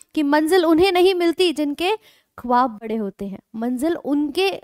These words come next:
सफलता उन्हें मिलती है या मंजिलें उन्हें मिलती हैं जो सिर्फ जिद पे अड़े होते हैं। अगर तुमने भी ये जिद ठान रखी है, ये सोच रखा है कि मैम, मैं पिछले पाँच सालों से इंतजार कर रहा हूँ, तो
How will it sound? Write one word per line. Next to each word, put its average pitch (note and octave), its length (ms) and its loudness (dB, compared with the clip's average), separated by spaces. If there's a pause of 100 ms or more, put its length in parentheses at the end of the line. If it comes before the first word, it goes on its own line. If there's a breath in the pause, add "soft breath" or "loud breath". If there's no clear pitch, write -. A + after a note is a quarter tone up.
(120)
सफलता C#4 520 -4
उन्हें C#4+ 320 0
मिलती D4 380 -4
है C#4 100 2
या D#4+ 100 0
मंजिलें C#4 400 -2
उन्हें C4+ 340 0
मिलती C#4 340 -4
हैं C4 160 -4 (280 soft breath)
जो B3+ 80 -6
सिर्फ D#4+ 340 -6
जिद B3 260 -4
पे A3+ 160 -2
अड़े G3 220 -4
होते F#3+ 200 -10
हैं। C4 140 -2
अगर C#4 260 0 (120)
तुमने G4 360 2
भी C#4 160 -2 (360 soft breath)
ये C#4 120 0
जिद C4+ 220 -2 (100)
ठान C4+ 300 -2
रखी B3+ 280 -2
है, B3 180 -2 (260 soft breath)
ये D#4 80 2
सोच F#4+ 380 2
रखा E4+ 200 0
है F4 120 4
कि F4 100 -2
मैम, E4 200 0
मैं F#4+ 120 -4 (120)
पिछले E4+ 380 0 (300 soft breath)
पाँच D4+ 220 2
सालों E4+ 280 0
से E4+ 140 -4
इंतजार C#4 420 0
कर C4+ 160 -2
रहा C4+ 100 -4
हूँ, D4 140 -4
तो C#4+ 80 -2